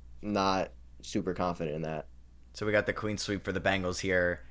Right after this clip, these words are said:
Speaker 2: and the Steelers season pretty much over. They're officially eliminated, or would they still be technically alive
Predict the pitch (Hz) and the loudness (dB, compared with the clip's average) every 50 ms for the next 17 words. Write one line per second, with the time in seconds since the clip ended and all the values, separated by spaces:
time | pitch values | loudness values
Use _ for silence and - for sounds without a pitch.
0 | - - 92 92 92 - - 113 107 95 87 - - 95 87 95 92 87 87 - | -8 -6 -4 -4 -2 -2 2 2 4 4 4 2 0 0 0 0 0 -2 -2 -4
1 | - - - 139 139 135 117 101 - - - 107 107 101 104 104 101 120 143 151 | -6 2 6 8 8 10 10 8 6 6 4 6 6 8 8 8 10 12 12 12
2 | 151 143 - 127 - - - - 151 147 - - 180 185 190 196 190 196 196 202 | 12 12 12 8 4 4 6 6 8 8 8 8 10 10 12 10 10 10 8 10
3 | 196 202 202 190 190 170 - 135 127 113 127 120 - - 135 123 113 110 - - | 12 12 12 12 10 8 8 6 8 8 8 6 6 8 6 6 6 6 4 4
4 | 107 - - 104 98 95 90 82 85 85 82 82 82 82 78 80 80 - | 2 2 2 2 4 4 4 4 4 4 4 6 4 4 2 -2 -4 -10